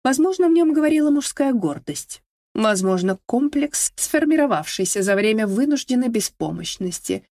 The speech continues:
Но Михаил Розенберг никогда не предъявлял претензий к Софии, не озадачивался официальным определением места жительства детей, а она заботилась. Раздери её к чертям собачьим.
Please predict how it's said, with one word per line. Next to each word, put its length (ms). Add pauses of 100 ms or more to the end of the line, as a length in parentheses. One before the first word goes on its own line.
(260)
Но 400 (140)
Михаил 520
Розенберг 760
никогда 720
не 120
предъявлял 640
претензий 600
к 80
Софии, 680 (380)
не 140
озадачивался 680
официальным 560
определением 640
места 420
жительства 580
детей, 500 (500)
а 120
она 280
заботилась. 800 (460)
Раздери 1000
её 440
к 120
чертям 760
собачьим. 880